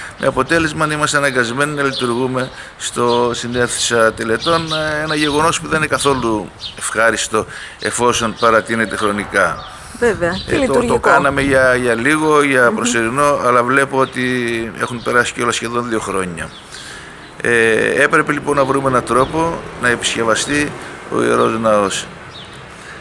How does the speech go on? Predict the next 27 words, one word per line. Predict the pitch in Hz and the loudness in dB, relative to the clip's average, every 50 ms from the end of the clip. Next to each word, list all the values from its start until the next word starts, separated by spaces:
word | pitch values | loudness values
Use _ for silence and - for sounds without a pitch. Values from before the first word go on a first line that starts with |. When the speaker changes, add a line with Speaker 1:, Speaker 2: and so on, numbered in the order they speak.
| - - - - | -16 -12 -6 -2
Speaker 1:
Ε, | 104 104 107 104 107 104 110 | 0 2 2 4 4 4 2
εγώ | 113 113 139 143 | 2 2 2 2
σαν | 135 151 139 139 | 2 2 0 2
Περιφερειακός | 139 131 127 - 127 123 123 117 127 123 - | 0 0 0 2 2 2 2 2 0 -2 -2
Σύμβουλος | - - 117 127 143 147 147 151 143 - - - - - 127 | -2 -4 -4 -4 -4 -2 -2 0 0 -2 -2 -4 -4 -4 -4
έκανα | 120 113 123 127 | -2 -2 0 -2
μια | 123 123 127 120 | 0 0 0 -2
παρέμβαση | 113 - 120 120 120 110 110 104 101 92 - - 87 87 85 85 - - - - - - - - - - - | 0 0 0 2 2 0 0 -2 -2 -2 -2 -2 -4 -6 -8 -10 -12 -12 -14 -14 -14 -12 -12 -12 -12 -10 -10
χτες | - - - 110 101 - | -8 -4 -2 0 0 0
στο | - - 95 98 92 87 87 - | -2 -4 -4 -2 -2 -2 -4 -4
Περιφερειακό | - 95 98 - 101 98 98 95 92 104 | -4 -4 -4 -2 0 0 0 0 -2 -4
Συμβούλιο | 95 - - - 85 90 95 107 120 135 147 160 165 165 - - - - - - | -6 -6 -8 -8 -8 -8 -6 -4 -2 -2 -2 -2 -6 -8 -12 -14 -14 -14 -10 -4
και | - 117 | -2 -2
ζήτησα | 113 107 131 143 139 - - 135 127 123 | 0 2 0 0 0 0 2 4 6 6
από | 120 110 - | 4 4 0
τον | 113 120 117 117 | -6 -8 -6 -2
κύριο | 123 127 127 120 | -2 0 0 0
Περιφερειάρχη | 101 123 117 107 107 107 107 110 117 135 131 123 - 175 180 185 175 - - - - - - | 0 0 0 0 0 0 2 4 4 4 2 0 -4 -6 -6 -8 -8 -12 -14 -16 -12 -6 0
να | 123 | 0
εντάξει | 120 117 110 113 127 143 139 - - | 2 2 2 4 4 4 4 2 0
στο | - 120 | -4 -4
τεχνικό | 95 120 120 117 117 113 135 127 | -4 -4 -4 -4 -2 -2 -2 -2
πρόγραμμα | 127 131 131 127 123 120 117 | 2 2 4 4 4 2 2
της | - - | 0 -2
Περιφέρειας | - 113 107 101 - - 113 120 127 147 156 160 147 - | -2 -2 -2 0 0 2 2 4 4 4 4 4 2 2
ένα | 135 135 131 127 | 2 2 2 2
κονδύλι | - 123 117 107 107 110 120 131 147 160 165 | 0 0 -4 -4 -2 -2 -2 0 0 -2 -2